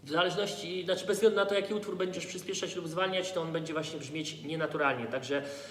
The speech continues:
Master Tempo służy do płynnego wyrównywania prędkości utworów. No jako D J będziesz miksować muzykę, zatem będziesz potrzebować zmieniać prędkości utworów.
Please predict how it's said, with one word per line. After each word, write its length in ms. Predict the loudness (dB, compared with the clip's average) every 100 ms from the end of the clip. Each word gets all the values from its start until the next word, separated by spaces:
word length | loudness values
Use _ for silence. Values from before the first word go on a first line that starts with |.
| -2
Master 320 | 0 2 0
Tempo 420 | 2 0 2 0 -2
służy 300 | -4 -6 -2
do 140 | -2
płynnego 500 | -2 -2 0 2 2
wyrównywania 1080 | 4 2 4 0 -2 -2 0 2 2 2 0
prędkości 760 | 0 -2 -2 -2 -4 -4 -6
utworów. 580 | -6 -6 0 2 2 -2 -10 -10 0
No 60 |
jako 180 | 2 2
D 100 | 0
J 200 | 2 2
będziesz 240 | 2 -2 -4
miksować 440 | -2 0 0 -2
muzykę, 480 | -4 -6 -4 -2 -2
zatem 260 | -2 -4
będziesz 200 | -6 -8
potrzebować 680 | -8 -6 -4 -2 0 0 -2 -10 -14 -20 -20 -20 -20 -20 -20 -14
zmieniać 400 | -2 4 4 4
prędkości 460 | 0 0 -2 -2 -6
utworów. 480 | -2 0 0 0